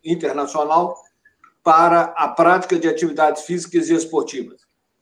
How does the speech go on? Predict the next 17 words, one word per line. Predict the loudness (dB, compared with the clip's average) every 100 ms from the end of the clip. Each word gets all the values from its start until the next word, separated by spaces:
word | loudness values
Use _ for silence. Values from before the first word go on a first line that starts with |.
| _ _ _
E | -6
no | 2
ano | 4 4
de | 4
dois | 2 0
mil | -2 -4
e |
dezoito, | -4 -2 4 4 4 -4
isso | -4 -4
deu | 0 0 0
um, | -2 -4 -8
um | -6
resultado | -4 -6 -4 -2 -2 -4
tão | 0 0 0 -8 _ _ _ _ _ _ _ _ _ _ _
bom, | 4 4 4 -4 -16 _ -2
tão | 4 4
interessante, | 4 0 0 -2 2 2 2 -4 -18